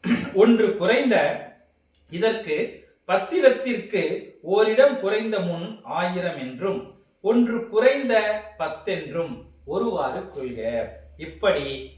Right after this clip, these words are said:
நான் சொன்னது போல் சிறு குழந்தைகள் கூட அறிந்து கொள்ளும்.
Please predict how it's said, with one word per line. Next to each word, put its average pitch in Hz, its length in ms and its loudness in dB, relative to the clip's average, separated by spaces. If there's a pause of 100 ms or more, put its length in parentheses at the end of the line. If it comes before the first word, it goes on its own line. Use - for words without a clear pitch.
நான் 156 240 -4
சொன்னது 202 480 0
போல் 143 420 -2 (140)
சிறு 262 420 -4
குழந்தைகள் 170 640 -6
கூட 123 520 -8
அறிந்து 147 400 -6
கொள்ளும். 113 540 -10